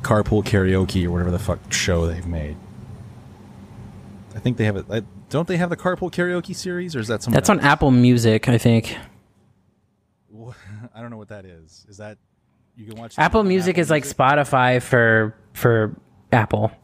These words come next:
Speaker 1: Oh, yeah, I have that. But you can watch T V on it now?
Speaker 2: Uh, as far as I know, Carpool Karaoke is an Apple Music show, but maybe I'm wrong.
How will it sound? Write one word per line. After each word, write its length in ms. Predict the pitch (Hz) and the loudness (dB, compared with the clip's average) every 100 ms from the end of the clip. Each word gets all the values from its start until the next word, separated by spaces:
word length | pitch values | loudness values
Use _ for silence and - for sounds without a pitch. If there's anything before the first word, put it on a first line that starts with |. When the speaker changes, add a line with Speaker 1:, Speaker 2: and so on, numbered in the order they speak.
| _ _ _ _ _ - | _ _ _ _ _ -4
Speaker 1:
Oh, 460 | 214 214 143 101 - | 0 2 0 -2 -4
yeah, 180 | 160 147 | -4 -2
I 80 | 160 | -2
have 280 | 185 247 | -4 -6
that. 300 | 135 95 80 - - _ _ _ - - - | -6 -8 -8 -14 -20 _ _ _ -20 -20 -6
But 240 | 143 131 - _ - _ _ _ _ | -2 -2 -4 _ -20 _ _ _ _
you 100 | 143 | -8
can 180 | 156 143 | -8 -6
watch 260 | 139 - | -6 -6
T 160 | - 151 | -8 -8
V 180 | 147 170 | -8 -8
on 140 | 180 | -8
it 80 | 190 | -8
now? 340 | 190 196 214 196 - _ - - - - - - - - - _ | -10 -8 -10 -14 -20 _ -20 -20 -20 -20 -18 -14 -12 -14 -18 _
Speaker 2:
Uh, 240 | 139 135 139 | 0 2 0
as 140 | 131 | -2
far 200 | 151 196 | -2 0
as 120 | 214 | 0
I 120 | 214 | 0
know, 560 | 165 202 202 156 143 - _ _ _ _ _ _ _ | 2 2 2 2 -2 -6 _ _ _ _ _ _ _
Carpool 560 | 131 131 151 165 - 170 | -16 -8 -2 -2 -2 -4
Karaoke 500 | 170 156 151 147 120 | 0 2 2 0 0
is 120 | 135 | 2
an 160 | 127 117 | 0 0
Apple 400 | 123 139 147 131 | -2 -2 0 2
Music 420 | 131 131 123 - | 2 2 -2 -6
show, 300 | - 110 104 | -2 0 0
but 140 | 107 | -2
maybe 280 | 117 120 120 | 0 0 0
I'm 200 | 117 117 | 0 0
wrong. 420 | 113 104 104 107 | 2 0 0 -4